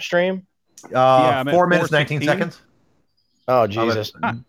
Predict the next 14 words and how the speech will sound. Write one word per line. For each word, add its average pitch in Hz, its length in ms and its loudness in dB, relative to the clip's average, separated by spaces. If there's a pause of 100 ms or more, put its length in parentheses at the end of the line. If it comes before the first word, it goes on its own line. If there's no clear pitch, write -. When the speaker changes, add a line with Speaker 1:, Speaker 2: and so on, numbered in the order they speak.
(300)
Speaker 1:
Brittany 175 400 0
Palmer 170 360 4
Speaker 3:
How 143 60 0
am - 40 -2
I - 40 -2
Speaker 1:
just 143 120 -2
Speaker 3:
always 196 200 0
Speaker 1:
fucking 175 80 -2
Speaker 3:
ahead? 131 320 -4
Speaker 1:
walked 139 260 -2
down 131 140 -2
the 120 60 -8
stairs. 113 560 -4 (640)
Speaker 2:
Hmm. 277 120 -12